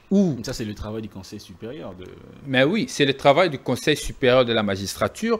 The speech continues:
Speaker 2: Oui.
Speaker 1: mais lorsqu'on est gouvernant, l'on regarde le fonctionnement de sa société et on décide. C'est de là que viennent des réformes.
Speaker 2: Le, le
Speaker 1: Et
Speaker 2: chef
Speaker 1: on
Speaker 2: de
Speaker 1: défi-,
Speaker 2: l'État.
Speaker 1: on décide de restructurer, de réformer.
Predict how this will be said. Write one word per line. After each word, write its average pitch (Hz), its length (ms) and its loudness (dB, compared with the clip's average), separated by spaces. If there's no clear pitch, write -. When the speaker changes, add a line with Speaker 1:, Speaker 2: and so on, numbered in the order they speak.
Speaker 2:
Oui. 104 140 -14
Speaker 1:
mais 127 280 2
lorsqu'on 143 480 2
est 151 80 0
gouvernant, 110 800 0
l'on 113 180 2
regarde 123 460 2
le 123 40 -4
fonctionnement 123 500 -4
de 110 100 -6
sa 107 140 -4
société 180 720 0
et 139 160 -6
on 117 120 -8
décide. 113 420 -6
C'est - 320 -2
de 156 100 2
là 247 140 6
que 220 140 0
viennent 156 240 -2
des 127 80 -2
réformes. 180 460 4
Speaker 2:
Le, 117 80 -8
le 120 100 -12
Speaker 1:
Et - 20 -8
Speaker 2:
chef 175 160 6
Speaker 1:
on 156 80 6
Speaker 2:
de 143 60 -2
Speaker 1:
défi-, 143 260 0
Speaker 2:
l'État. 160 180 -4
Speaker 1:
on 139 60 2
décide 143 300 -4
de 135 100 2
restructurer, 143 920 0
de 127 100 -4
réformer. 113 720 0